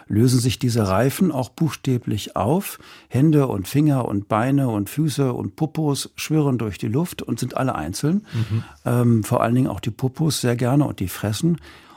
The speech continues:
Speaker 1: Und dann gibt's auch noch, muss ich erwähnen, zwei Erzählungen eingebettet in dieses Geschehen. Die sind wesentlich abstrakter, die haben auch noch spielerische, erzähltheoretische Vorworte, die legitimieren sie.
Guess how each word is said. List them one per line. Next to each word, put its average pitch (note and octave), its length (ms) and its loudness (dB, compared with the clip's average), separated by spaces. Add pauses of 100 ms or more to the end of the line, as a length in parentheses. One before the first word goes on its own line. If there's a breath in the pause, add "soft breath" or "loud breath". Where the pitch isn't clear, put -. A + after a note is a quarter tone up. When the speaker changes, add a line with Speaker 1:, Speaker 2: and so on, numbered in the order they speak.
(500 loud breath)
Speaker 1:
Und C3+ 260 0
dann C#3+ 120 6
gibt's F#3 240 -2
auch E3+ 80 2
noch, E3 300 0 (160)
muss C#3 120 0
ich C3+ 120 -2
erwähnen, C3+ 420 2
zwei B2+ 180 -2
Erzählungen E3 720 0
eingebettet C3+ 640 -4
in D3 320 2
dieses A#2+ 380 -2
Geschehen. C3+ 420 0
Die B2+ 80 -2
sind A#2+ 200 0
wesentlich C3+ 360 0
abstrakter, - 600 -6
die A#2 100 -2
haben G#2+ 260 -2
auch A2+ 140 -8
noch G#2 160 -2
spielerische, A2+ 880 -2 (300 loud breath)
erzähltheoretische A2+ 760 0
Vorworte, D3+ 720 2 (320 loud breath)
die A2 80 0
legitimieren C3+ 640 2
sie. C3 180 0